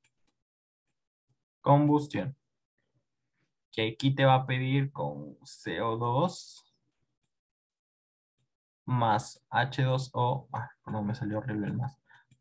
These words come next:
más H dos O más energía, también creo que era.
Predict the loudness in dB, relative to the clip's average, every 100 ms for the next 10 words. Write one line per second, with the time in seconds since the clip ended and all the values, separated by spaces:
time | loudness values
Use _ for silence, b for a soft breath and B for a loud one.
0 | -6 -4 -4 -4 -2 -2 2 4 4 2
1 | 2 4 2 -2 -2 0 0 -2 -6 -6
2 | -2 2 4 4 0 0 0 0 -2 -4
3 | -6 -4 -6